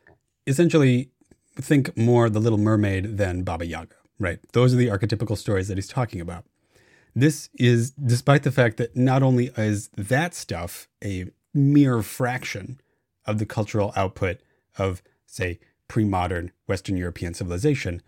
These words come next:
pre-modern Western European civilization is a mere fraction of the cultural and storytelling output of the entire human species across the several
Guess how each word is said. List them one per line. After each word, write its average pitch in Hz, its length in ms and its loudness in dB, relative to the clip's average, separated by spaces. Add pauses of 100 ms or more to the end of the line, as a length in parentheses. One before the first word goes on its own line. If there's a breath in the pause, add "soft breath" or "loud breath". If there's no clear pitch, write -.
(440)
pre-modern 143 420 2
Western 135 280 0
European 139 360 2
civilization 170 640 2
is 113 200 0
a 117 180 -2
mere 101 300 -2
fraction 170 640 -6
of 98 160 -4
the 104 100 -2
cultural 123 640 0 (120 soft breath)
and 101 120 -6
storytelling 107 500 -2
output 135 400 0 (340 soft breath)
of 127 300 0
the 113 220 0
entire 110 340 2
human 98 240 -2
species 135 560 0 (260 soft breath)
across 104 360 -2
the 101 400 -4
several 107 420 -2